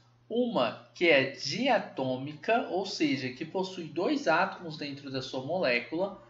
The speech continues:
consumida nas reações de combustão." Isso aqui é importante.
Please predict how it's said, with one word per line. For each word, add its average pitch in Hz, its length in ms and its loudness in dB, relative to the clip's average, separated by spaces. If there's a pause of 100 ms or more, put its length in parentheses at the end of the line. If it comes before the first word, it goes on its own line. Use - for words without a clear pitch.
(280)
consumida 214 760 0
nas 202 300 -2
reações 202 580 -4
de 190 120 -4
combustão." 202 840 2 (160)
Isso 135 200 -10
aqui 120 120 -14
é 127 40 -10
importante. 147 920 -6